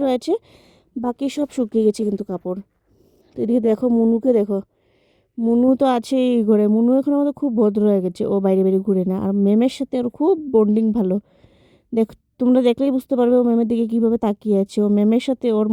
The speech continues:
বন্ডিং খুব ভালো, মাকেও ও খুব পছন্দ করে। আর এখন তো ম্যামের সাথে সারাদিন থাকে, ম্যামকেও খুব পছন্দ করে, ও বাইরে বাইরে যায় না, ম্যামের সঙ্গে সঙ্গে সঙ্গে সঙ্গে থাকেও। আমাকে আবার ততটা পছন্দ করে না, কেন জানি না, ভালোবাসে সেটা না,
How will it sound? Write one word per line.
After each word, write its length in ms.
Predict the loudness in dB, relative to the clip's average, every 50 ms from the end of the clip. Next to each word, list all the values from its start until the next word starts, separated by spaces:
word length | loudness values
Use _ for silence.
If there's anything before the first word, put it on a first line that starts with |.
| 0
বন্ডিং 240 | 0 2 0 0 0 -2 -2
খুব 100 | -4 -4 -2 -2 -2
ভালো, 180 | 0 0 0 -2 -4 _ _ -20 -20 -20 -20 _ _ -2 0
মাকেও 360 | 0 2 2 0 2 2 2 2
ও 40 | 2 0
খুব 100 | -2 -4 -2 -2
পছন্দ 260 | -2 0 0 0 2 2 0 0
করে। 160 | 0 0 0 0 -2 -6 -18 -20 -16 -10 -6 -2
আর 60 | -2 -2 0
এখন 140 | 0 0 0
তো 60 | 0 0 2
ম্যামের 220 | 2 2 0 0 0
সাথে 140 | -2 -4 -2 -2
সারাদিন 260 | -2 -2 -2 -2 -2 -2
থাকে, 220 | -2 -2 -2 -2 -4 -4 _ _ _ _ _ _ _ _ _ _ _ _ 2
ম্যামকেও 400 | 4 4 4 4 4 2 0 -2 -2 -2
খুব 100 | -6 -6 -4
পছন্দ 240 | -4 -4 -2 -2 -2 -2 0
করে, 100 | 0 0
ও 60 | 2 4
বাইরে 160 | 4 4 4 2
বাইরে 140 | 2 2 0 0
যায় 120 | 0 -2 0
না, 40 | -2 0 0
ম্যামের 220 | 0 0 -2 -2 -2
সঙ্গে 200 | -2 -2 -2 -2 -2
সঙ্গে 180 | -2 -4 -4 -4 -4
সঙ্গে 180 | -4 -4 -4 -4 -2
সঙ্গে 160 | -2 -2 -2 -2
থাকেও। 320 | -2 -4 -4 -4 -4 -4 -4 -6 -10 -20 -20 _ _ _ _ _ _ -20 _ _ -4
আমাকে 300 | 0 2 2 2 2 2 2
আবার 120 | 2 2 0
ততটা 240 | -2 -4 -4 -4 -4 -4 -4
পছন্দ 240 | -4 -2 -2 0 0 2 2
করে 120 | 2 2 4
না, 100 | 2 2 2 2
কেন 140 | 2 4 4 4 2
জানি 160 | 2 0 0 0 -2
না, 60 | -2 -4 -6 -10 -20 _ -18 -14 -8
ভালোবাসে 520 | -6 -4 -2 0 0 0 -2 -2 -2 -2 -2 -2 -2
সেটা 180 | -2 0 0 0 0 0
না, 60 | 0